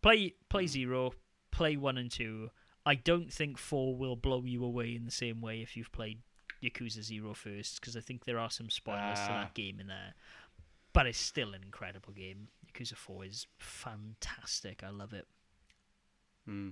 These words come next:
Speaker 1: Yeah.
Speaker 2: And that's Yakuza done.
Speaker 1: Yep, that's our Yakuza bit. Look at that. We haven't even played it, and we brought it in. Um, yeah, uh, so other than that, I picked up some stuff on our way back.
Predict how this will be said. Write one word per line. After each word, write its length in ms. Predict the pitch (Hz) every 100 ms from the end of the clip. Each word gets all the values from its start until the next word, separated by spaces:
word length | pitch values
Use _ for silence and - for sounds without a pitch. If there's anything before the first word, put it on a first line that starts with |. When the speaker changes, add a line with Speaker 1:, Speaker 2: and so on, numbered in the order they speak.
| 90 _ _ _ _ _ _ -
Speaker 1:
Yeah. 160 | 143 127 _ _ 120
Speaker 2:
And 180 | 147 160
that's 220 | 180 175
Yakuza 420 | 220 - 269 208
done. 140 | 107 95 - _ -
Speaker 1:
Yep, 160 | 233 - - -
that's 200 | 180 196
our 80 | 185
Yakuza 380 | 165 156 135
bit. 160 | 131 123 - -
Look 140 | 202
at 40 |
that. 180 | 208 160 -
We 120 | 170
haven't 180 | 214 190
even 160 | 170 156
played 460 | - 196 185 151
it, 140 | 135 104
and 80 | 127
we 80 |
brought 320 | 120 151 151 143
it 80 |
in. 220 | 131 123 117 - - - - -
Um, 680 | 151 151 160 160 160 156 151 - - - -
yeah, 460 | 185 208 175 98 151
uh, 40 | - -
so 240 | - 185
other 220 | 165 185 156
than 100 | 120
that, 160 | 123 -
I 80 |
picked 260 | 185 - -
up 80 | -
some 180 | 147 131
stuff 420 | - 151 - - -
on 560 | 156 151 151 151 147 -
our 120 | 139
way 120 | 139 131
back. 420 | 135 156 - -